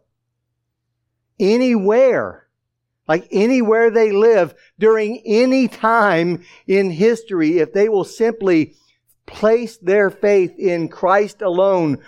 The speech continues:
for their salvation, they will experience not only exoneration, like God's exoneration,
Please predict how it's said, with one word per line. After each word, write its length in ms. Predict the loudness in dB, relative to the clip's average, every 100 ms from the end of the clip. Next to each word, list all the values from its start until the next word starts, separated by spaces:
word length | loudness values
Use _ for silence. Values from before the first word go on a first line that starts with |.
| -20 -4
for 140 | -2
their 260 | 0 0 0
salvation, 760 | 0 0 0 -2 -2 -6 -2
they 160 | -2 0
will 200 | 0 -2
experience 800 | -4 -8 -2 -2 0 -2 -4 -4
not 380 | -2 0 -2 -4
only 640 | -4 -2 0 0 0 -4 _ _ _ _
exoneration, 1400 | -4 -4 -4 -2 0 2 2 0 -2 -8 -8 -8 -10 -14 _ _ _ -4
like 240 | -4 -2
God's 340 | 0 0 0
exoneration, 1040 | -2 -4 -2 -2 0 0 0 -2 -4 -6